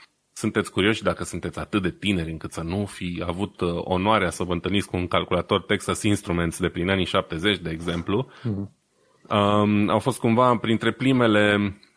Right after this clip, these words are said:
Speaker 1: dispozitive care aveau, uh, display-uri cu led. Țin minte că aveam unul care a fost al lui mama când era ea în facultate și care a costat o avere pe bunicii mei și care avea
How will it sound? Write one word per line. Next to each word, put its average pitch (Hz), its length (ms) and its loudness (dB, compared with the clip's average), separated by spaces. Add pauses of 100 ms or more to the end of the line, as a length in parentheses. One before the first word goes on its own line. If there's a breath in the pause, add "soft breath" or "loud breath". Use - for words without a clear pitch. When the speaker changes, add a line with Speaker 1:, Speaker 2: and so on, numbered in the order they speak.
(720)
Speaker 1:
dispozitive 98 800 0
care 82 240 -4
aveau, 85 360 2
uh, 80 500 -4 (120)
display-uri 87 480 -2
cu - 120 -4
led. 80 380 -4
Țin 107 180 2
minte 104 240 2
că - 120 -2
aveam 98 280 2
unul 101 180 2
care 87 180 0
a 85 40 0
fost - 240 -4
al 87 80 0
lui 82 100 0
mama 92 260 2
când 87 160 -8
era 87 160 0
ea 90 80 2
în 90 60 -2
facultate 87 760 -4 (400 loud breath)
și - 140 -8
care - 220 2
a 90 60 4
costat 98 360 0
o 95 40 4
avere 98 280 4
pe 85 100 -8
bunicii 87 460 -2
mei 82 400 -4 (420)
și - 180 -6
care 95 300 2
avea 98 300 4